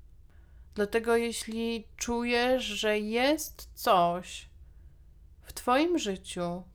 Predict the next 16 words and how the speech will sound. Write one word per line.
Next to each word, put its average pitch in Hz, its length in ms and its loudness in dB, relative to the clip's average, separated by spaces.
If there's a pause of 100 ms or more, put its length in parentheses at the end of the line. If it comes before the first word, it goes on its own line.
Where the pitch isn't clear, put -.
(500)
co - 200 -2
odkładasz 208 1000 0
i 208 140 -8
odkładasz 220 960 -4
i 220 140 -6
odkładasz, 190 1160 -4 (480)
a 190 120 0
nadal 214 340 0
pragniesz, 185 880 -8 (2000)
to 208 160 -2
dzisiaj 226 460 -4
daj 214 220 2
sobie 233 300 -6
ten 208 280 -4
dar 190 260 2
zobaczenia, 196 1000 -4